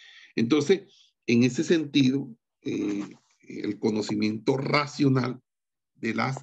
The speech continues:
esencias en esta vida implica un trascender de los sentidos corporales y un elevarse al plano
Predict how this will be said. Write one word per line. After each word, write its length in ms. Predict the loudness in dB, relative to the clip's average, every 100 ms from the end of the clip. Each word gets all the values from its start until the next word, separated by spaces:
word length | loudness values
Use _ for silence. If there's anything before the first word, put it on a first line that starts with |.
| -10
esencias 640 | -10 -2 0 0 -2 -4
en 140 | -4 -6
esta 280 | -8 -4 -2
vida 380 | -2 -4 -8 -14 _ _ _ 0
implica 720 | 4 4 4 2 2 -4 -4 2
un 360 | 4 4 0 -8 _ _ _
trascender 840 | -2 -2 -4 -6 -2 0 -2 -4
de 140 | -6 -4
los 140 | -4
sentidos 420 | -4 -2 0 0 0
corporales 640 | -4 -4 -4 -2 -4 -10 _ _ _ _ _
y 100 | 4
un 160 | 6 8
elevarse 540 | 8 6 4 0 -2
al 180 | -4 -4
plano 560 | -2 -2 0 0 -2